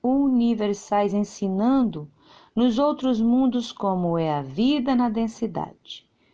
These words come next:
nas profundezas do inferno, na escuridão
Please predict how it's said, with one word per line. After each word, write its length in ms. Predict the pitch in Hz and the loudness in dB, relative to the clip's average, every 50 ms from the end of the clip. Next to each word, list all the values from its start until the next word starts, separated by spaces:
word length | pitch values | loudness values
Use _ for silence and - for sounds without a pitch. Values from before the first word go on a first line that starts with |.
| _ _ - | _ _ -6
nas 160 | 156 160 156 | -6 -6 -4
profundezas 880 | - - 175 170 - 165 160 156 165 196 240 247 254 247 220 240 226 208 | -4 -6 -6 -6 -4 -6 -4 -2 0 2 2 2 2 0 0 -2 -4 -2
do 120 | 202 214 | -2 -2
inferno, 460 | 220 214 - - - - 139 131 127 - _ _ _ _ _ _ _ - - - _ - | -2 -2 -4 -6 -8 -8 -8 -8 -12 -18 _ _ _ _ _ _ _ -20 -20 -18 _ -4
na 120 | 160 170 | -2 0
escuridão 840 | 180 175 - - 190 175 175 170 151 147 180 202 226 240 247 254 262 | 0 -2 -2 -2 -2 0 0 -2 -2 0 0 2 2 4 2 2 0